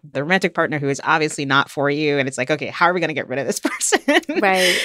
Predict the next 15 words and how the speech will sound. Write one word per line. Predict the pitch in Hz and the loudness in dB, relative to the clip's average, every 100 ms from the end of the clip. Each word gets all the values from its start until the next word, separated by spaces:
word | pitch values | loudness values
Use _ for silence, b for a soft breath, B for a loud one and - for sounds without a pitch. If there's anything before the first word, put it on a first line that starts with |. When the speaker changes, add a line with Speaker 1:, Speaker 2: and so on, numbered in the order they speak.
| - | 0
Speaker 1:
Like, | 202 190 | 2 4
how | 262 | 2
Speaker 2:
right. | 262 | 2
Speaker 1:
are | |
we | 254 | -2
gonna | 247 | -4
do | 233 233 | -4 0
that? | 180 135 98 - | 2 2 0 -2
And | 151 143 131 131 135 _ | -2 -2 -4 -8 -12 _
yeah, | 131 110 110 - | -2 0 -2 -4
he's, | - 156 135 - _ - | -4 0 0 -4 _ 4
oof, | 185 - | 4 2
he's | - 135 | -6 -4
the | - | -4
worst. | - - - | -4 -2 -2